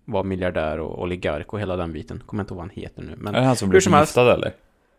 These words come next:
Speaker 1: Nej, nej,
Speaker 2: Nej.
Speaker 1: nej. Han vart bara fängslad och sen så, eh, grejen med just han var att, eh, jag ska, nu ska jag bara hitta vad han hette också, så vi inte, jag hatar när man sitter och så bara så här, "Vad hette han då?" "Ja, det,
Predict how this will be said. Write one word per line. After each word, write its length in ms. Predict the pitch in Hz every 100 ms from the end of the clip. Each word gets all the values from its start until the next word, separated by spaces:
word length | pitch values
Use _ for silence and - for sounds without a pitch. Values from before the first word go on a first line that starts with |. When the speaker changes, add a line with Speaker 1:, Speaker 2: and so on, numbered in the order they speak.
| _ _ _ _
Speaker 1:
Nej, 480 | 143 151 160 160 170
nej, 100 | 156
Speaker 2:
Nej. 180 | 156 160
Speaker 1:
nej. 100 | 139
Han 200 | 143 143
vart 220 | 139 -
bara 160 | 170 135
fängslad 720 | - 156 117 - 127 147 131
och 120 | 113
sen 220 | - 117
så, 220 | 113 120 110
eh, 320 | - 131 - -
grejen 420 | 151 165 170 180
med 100 | 170
just 180 | 127 -
han 380 | 151 156 160
var 380 | 139 113 101 -
att, 300 | 98 - -
eh, 400 | 123 110 104 101 101 - _ -
jag 100 | 117
ska, 120 | 139
nu 100 | 127
ska 100 | 123
jag 80 | 113
bara 60 |
hitta 280 | 101 117 -
vad 100 | 92
han 100 | 87
hette 240 | 107 - 101
också, 200 | - -
så 100 | 107
vi 60 |
inte, 240 | 98 - -
jag 60 | 127
hatar 320 | 123 113 104
när 100 | 104
man 120 | 110
sitter 440 | - - - -
och 80 | -
så 100 | -
bara 100 | 110
så 80 | -
här, 100 | - - - -
"Vad 100 | 151
hette 320 | 185 180 -
han 120 | 151
då?" 160 | 156 82 85
"Ja, 220 | 80 76
det, 260 | 82 147